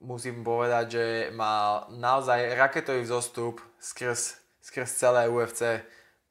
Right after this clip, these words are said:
Musím povedať, že dosť rýchlo dostal, dostal tam na popredné priečky, na to, že je to Austrálčan, na to, že trénuje v Thajsku. To sú také aspekty, ktoré si doposiaľ nevidel v U F C, že by nejako preferovali.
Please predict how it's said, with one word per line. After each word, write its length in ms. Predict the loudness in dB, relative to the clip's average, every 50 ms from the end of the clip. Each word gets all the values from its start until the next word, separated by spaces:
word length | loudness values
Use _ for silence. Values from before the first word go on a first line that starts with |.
| _ _ -16 -12
Musím 400 | -10 -10 -8 -8 -8 -8 -6 -4
povedať, 320 | -2 -2 -2 -2 -4 -6
že 80 | -8 -8 -4
dosť 400 | -2 0 0 0 -2 -4 -6 -6
rýchlo 400 | -8 -6 -6 -4 -4 -4 -4 -6
dostal, 400 | -6 -4 -2 -2 0 0 -2 -2
dostal 640 | -4 -6 -8 -8 -6 -2 0 0 0 -2 -4 -6 -6
tam 320 | -4 -4 -4 -6 -10 -10
na 160 | -10 -10 -8 -8
popredné 400 | -10 -8 -6 -6 -6 -6 -6 -6
priečky, 400 | -6 -6 -6 -6 -8 -8 -6 -6
na 80 | -6
to, 80 | -6 -6
že 160 | -4 -4 -4
je 60 | -4 -4
to 80 | -4
Austrálčan, 960 | -2 -2 -2 -2 -4 -4 -2 0 0 0 0 -2 -2 -2 0 0 -2 -4 -6 -12 -16 -18 -20 -20 -20 -20 -20 -20 _
na 160 | -8 -8 -6
to, 160 | -6 -6 -6
že 160 | -4 -4 -6 -6
trénuje 400 | -6 -6 -6 -6 -6 -8 -10 -6
v 80 | -2
Thajsku. 520 | 0 0 0 0 -2 -6 -6 -6 -6 -4 -4 -4 -6 -8 -14 _ _ _ _ _ _ _ _ -20 -20 -20 _ _ -10
To 80 | -10 -8
sú 160 | -8 -6 -4
také 320 | -4 -4 -2 -2 0 0
aspekty, 640 | 2 2 2 2 0 -2 -6 -6 -6 -6 -6 -8 -8
ktoré 880 | -8 -8 -6 -6 -4 -2 -2 -2 0 0 0 0 0 0 -2 -2 -4 -6 -12 -16 -18 -18 -20 -18
si 160 | -16 -10 -8
doposiaľ 960 | -8 -8 -6 -8 -8 -6 -4 -2 0 2 2 2 2 2 0 0 -2 -2 -4 -10 -20 -20 -20 -20 _ _
nevidel 480 | -4 -2 0 0 2 2 4 4 2
v 80 | 2 2
U 80 | 2 2 2
F 80 | 0 -2
C, 320 | -2 -2 0 0 0 0
že 80 | -2 -2 -4
by 80 | -4 -6
nejako 400 | -4 -2 -2 -2 -2 -4 -6 -4
preferovali. 720 | -4 -4 -2 -2 -2 -2 0 2 2 2 0 -2 -4 -8